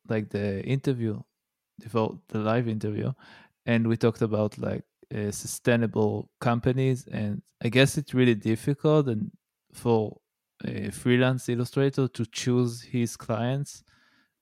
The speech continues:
And guess a lot of people out there, like, not just vegan or just people that care about Earth, um, saying, like, "I got this client, but he's really big, and maybe it's fast fashion,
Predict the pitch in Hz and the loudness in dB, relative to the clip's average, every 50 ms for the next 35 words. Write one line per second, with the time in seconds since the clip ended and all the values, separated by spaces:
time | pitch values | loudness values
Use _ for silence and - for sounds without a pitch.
0 | _ - - 117 113 104 113 110 107 - 113 110 110 110 110 113 113 - - 120 | _ -8 -6 -4 0 2 2 2 2 2 0 2 2 2 2 0 -2 -4 -4 -4
1 | 113 113 - 123 127 135 135 139 135 - - _ _ _ - 113 110 110 107 107 | -4 -2 0 0 2 2 2 2 0 -2 -6 _ _ _ -4 -2 -2 -2 -2 0
2 | 110 107 110 107 104 107 101 101 104 - _ - _ _ _ _ _ _ - 110 | 0 2 2 0 0 -2 -6 -6 -8 -10 _ -20 _ _ _ _ _ _ -4 0
3 | 117 117 104 - 113 107 107 110 131 147 151 147 151 147 143 139 131 120 113 - | 0 0 0 0 -4 -4 -2 2 4 4 4 4 2 2 2 0 0 -2 -4 -6
4 | 101 101 - - 110 101 - - - 107 - - 110 104 104 101 - - - 107 | -6 -8 -4 -4 -4 -4 -4 -6 -8 -8 -4 -4 -4 -4 -4 -8 -10 -8 -8 -6
5 | 104 101 101 104 101 107 _ - _ _ _ _ _ _ _ _ _ _ _ _ | -6 -6 -6 -8 -8 -8 _ -14 _ _ _ _ _ _ _ _ _ _ _ _
6 | _ _ _ _ _ _ - 123 123 123 123 123 - - - - - _ _ _ | _ _ _ _ _ _ -2 0 2 4 2 2 0 -4 -16 -20 -20 _ _ _
7 | _ _ _ _ - 101 107 104 104 104 104 101 101 101 101 101 101 101 101 101 | _ _ _ _ -6 -2 -2 0 0 0 0 0 0 0 0 0 0 0 -2 -2
8 | 101 101 - 202 101 - _ _ _ _ _ _ _ _ _ _ _ _ - - | -2 -4 -4 -6 -8 -12 _ _ _ _ _ _ _ _ _ _ _ _ -16 -8
9 | - 113 104 104 104 104 107 104 101 101 104 113 - _ _ _ _ _ _ _ | -4 -4 -2 -2 -4 -4 -6 -6 -6 -6 -8 -10 -14 _ _ _ _ _ _ _
10 | _ _ _ _ _ _ _ - - 117 110 110 104 98 - - - - 135 135 | _ _ _ _ _ _ _ -8 -6 -4 -4 -4 -6 -6 -8 -12 -6 -2 0 2
11 | 131 135 131 127 - - - - 113 - 110 110 107 - - 110 107 104 107 101 | 2 2 0 -2 -6 -8 -10 -10 -10 -8 -10 -12 -12 -10 -8 -6 -4 -4 -4 -2
12 | 110 131 139 131 123 107 110 101 101 117 117 - _ _ _ - 113 110 104 98 | 0 0 0 0 0 -2 -6 -10 -10 -10 -14 -18 _ _ _ -4 -4 -2 -2 -2
13 | 104 101 98 95 - - - - 123 120 - - - 156 143 143 - - 131 123 | -2 -4 -4 -6 -10 -12 -2 0 0 0 0 -2 0 2 2 2 2 2 0 0
14 | 120 120 - | 0 -2 -6